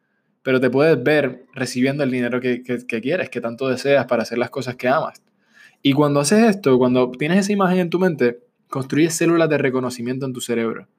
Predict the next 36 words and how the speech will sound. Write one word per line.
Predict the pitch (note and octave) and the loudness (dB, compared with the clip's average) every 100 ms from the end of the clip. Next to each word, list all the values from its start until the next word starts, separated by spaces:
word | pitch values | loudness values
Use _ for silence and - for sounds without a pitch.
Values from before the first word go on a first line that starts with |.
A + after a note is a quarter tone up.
| _ _ _ _ _ _ _ _ _ _ | _ _ _ _ _ _ _ _ _ _
de | C3 C3 | 0 2
que | B2+ B2 | 2 2
re-, | B2 A2+ G#2+ | 2 0 0
de | A2+ A#2 A2+ | -6 -4 -2
que | G#2+ | 0
de | A2 | 0
verdad | G#2+ G#2+ D3+ | 0 2 0
estás | F3+ B2 | 0 -2
atrayendo | B2 - B2+ D3+ F3 A#2+ | 0 2 2 2 0 -2
dinero. | A2 F#2+ - - _ _ _ _ _ - | -4 -8 -12 -20 _ _ _ _ _ -2
Y | B2+ | 0
cada | C3+ D3+ | 2 4
vez | G3 | 2
que | G3 | 2
activas | G#3 G3 - G#3 F#3+ E3+ | -2 -2 0 4 4 2
esas | E3+ F3 | -2 -4
células | - F#3+ F#3+ C#3+ B2 B2 - _ _ | -2 2 2 2 0 -2 -8 _ _
con | - B2+ | -6 -4
las | B2 | -4
imágenes | B2+ C#3+ F3+ C3 A2+ A2 _ _ _ _ _ _ _ _ _ _ _ | -6 -4 -4 -4 -6 -10 _ _ _ _ _ _ _ _ _ _ _
y | - C#3 | -4 -2
te | |
envuelves | C#3 B2+ D3 F#3+ F#3 | 0 2 2 2 0
emocionalmente | D#3+ C#3 C#3+ C#3 D#3+ E3+ D#3+ C3+ | -2 -6 -6 -4 -4 -6 -6 -6
con | C3+ | -6
el | B2 | -6
sentimiento | - C3 B2 B2 B2+ E3+ F#3+ E3 | -6 -8 -6 -6 -4 -4 -2 0
de | C#3 B2+ | 0 0
cómo, | C3 D3+ E3 | -2 -4 -6
de | C#3 B2+ | -2 0
lo | B2 A#2+ | 0 -2
que, | B2 | -4
lo | A#2 B2+ | -2 -2
que | B2 | -2
se | A2+ A#2 | -4 -6
siente | - D3 E3 D#3+ D#3 C#3+ | -6 -4 -4 0 0 -2